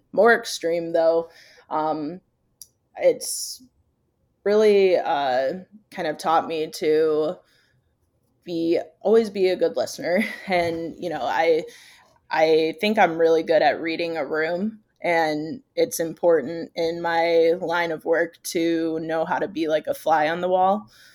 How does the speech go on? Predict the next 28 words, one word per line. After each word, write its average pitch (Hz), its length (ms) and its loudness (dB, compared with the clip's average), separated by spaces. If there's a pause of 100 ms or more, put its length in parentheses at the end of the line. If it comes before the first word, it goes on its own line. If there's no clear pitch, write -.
(260)
So, 170 680 4 (180)
you 185 100 -6
know, 160 100 0
like, 160 180 0
in 165 100 -6
surgeries 170 640 -4
especially, 160 920 -2 (240)
um, 135 540 -8 (200)
or 175 120 2
just, 190 360 -6
or 220 160 0
just, 240 260 -4
like, 175 360 0
you 180 80 -6
know, 160 220 0 (180)
kinda 165 280 -4
tense 165 640 -8
doctor's 160 480 -4
appointments 165 960 -8
where, 160 420 -2
like, 165 180 -4
a 170 40 -4
patient 170 440 -6
might 170 220 -10
be 170 320 -4 (540)
getting, 165 520 -2
um, 139 540 -6 (640)
some 151 680 -8